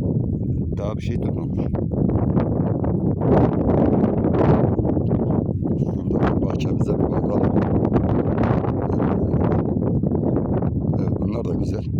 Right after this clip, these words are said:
Artık rüzgardan mı, güneşten mi bilmiyorum ama domatesler pek tutmuyor. Biberler biraz tutmuş.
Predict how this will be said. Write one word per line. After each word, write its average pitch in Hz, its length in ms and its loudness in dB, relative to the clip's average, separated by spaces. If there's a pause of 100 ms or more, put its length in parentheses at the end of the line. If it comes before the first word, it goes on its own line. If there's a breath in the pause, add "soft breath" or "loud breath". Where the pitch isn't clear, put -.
(640)
Artık 117 280 0 (120)
rüzgardan 120 580 0
mı, 110 260 -2
güneşten 113 520 0
mi 110 160 -2
bilmiyorum - 420 -2
ama - 180 -2 (800)
domatesler 107 600 -2
pek 107 200 -2
tutmuyor. - 400 0 (720)
Biberler 113 400 0
biraz - 180 -2
tutmuş. - 420 -2